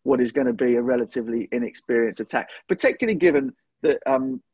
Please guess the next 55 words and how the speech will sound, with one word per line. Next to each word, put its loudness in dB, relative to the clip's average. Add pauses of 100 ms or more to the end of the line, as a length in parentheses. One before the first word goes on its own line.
(120)
you -18
know, -6
England's -4
sort 0
of -2
most -2
senior 2
bowler -2
in -4
all -6
of -8
that -4
is -8
Chris -6
Woakes, -2
and, -6
and, 0 (120)
and 2
Woakes 0
was -2
anonymous 0
in, -6 (140)
in -2
the -2
Ashes. -6 (220)
Um, 0
you 4
know, 4
I 2
hold 2
my 2
hands 0
up. 2
I 0
thought 0 (460)
that 4
he 6
turned 4
a -2
corner 2
with -6
the -8
Kookaburra 0
and, -8
and, -8
and -4
all, -4 (120)
and -6
all -2
that, 0 (140)
um, 0
but 0
he, 2 (1120)
although 6
unlucky -2